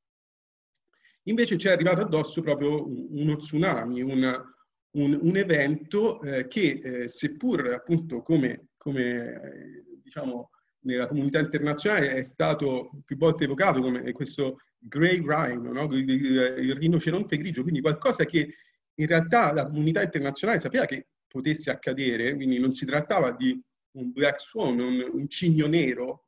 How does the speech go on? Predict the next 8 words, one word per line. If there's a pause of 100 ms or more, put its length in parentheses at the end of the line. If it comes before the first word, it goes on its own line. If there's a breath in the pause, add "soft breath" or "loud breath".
mm, (420)
sempre (380 soft breath)
con,
con
riferimento
a
una
letteratura,